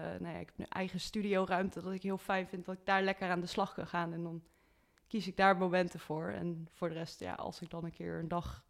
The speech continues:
verder niks gepland heb met, qua afspraken en ik voel me niet lekker, dan blijf ik ook gewoon lekker in bed liggen, want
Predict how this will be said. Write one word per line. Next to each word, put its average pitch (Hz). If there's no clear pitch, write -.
verder 170
niks 180
gepland 175
heb 170
met, 170
qua 180
afspraken -
en 165
ik 165
voel 294
me 269
niet 240
lekker, 214
dan 156
blijf 151
ik -
ook 135
gewoon 131
lekker 139
in 139
bed 131
liggen, 135
want 131